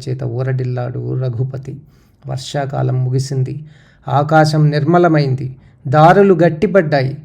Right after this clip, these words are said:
ప్రయాణానికి అనుకూలమైన వాతావరణం ఏర్పడిందని హనుమంతుడు గుర్తించాడు. రాముడు సత్యప్రతిజ్ఞుడు, కాలాన్ని అర్థం చేసుకున్నవాడు,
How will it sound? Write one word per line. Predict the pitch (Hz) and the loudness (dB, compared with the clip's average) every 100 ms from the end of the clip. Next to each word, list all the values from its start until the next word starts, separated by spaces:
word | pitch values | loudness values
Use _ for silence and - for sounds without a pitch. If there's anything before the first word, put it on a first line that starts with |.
| - _ | -20 _
ప్రయాణానికి | 131 131 156 165 160 151 147 151 151 | -4 0 2 2 2 0 -2 -6 -8
అనుకూలమైన | 147 151 156 151 147 139 | -6 -2 0 0 -2 -4
వాతావరణం | 131 123 131 147 147 135 131 131 | -4 -4 -4 -4 -4 -2 -2 -2
ఏర్పడిందని | 143 139 139 131 131 127 127 131 | -4 -6 -4 -2 -2 -4 -4 -4
హనుమంతుడు | 127 131 131 131 135 127 | -2 0 0 -2 -4 -8
గుర్తించాడు. | 127 - - 131 131 - - - - _ _ _ _ _ _ _ _ _ 131 | -10 -14 -10 -8 -6 -8 -10 -14 -20 _ _ _ _ _ _ _ _ _ -4
రాముడు | 131 139 147 139 127 135 | 0 0 0 0 -2 -4
సత్యప్రతిజ్ఞుడు, | 131 135 131 - - - 127 139 127 135 131 - - _ - | -8 -10 -8 -8 -10 -8 -8 -6 -6 -6 -8 -12 -20 _ -10
కాలాన్ని | 127 135 143 147 143 | -4 -2 0 0 -2
అర్థం | 123 127 143 135 | -2 -2 -4 -4
చేసుకున్నవాడు, | 131 - 131 127 120 127 | -6 -4 -2 -2 -4 -10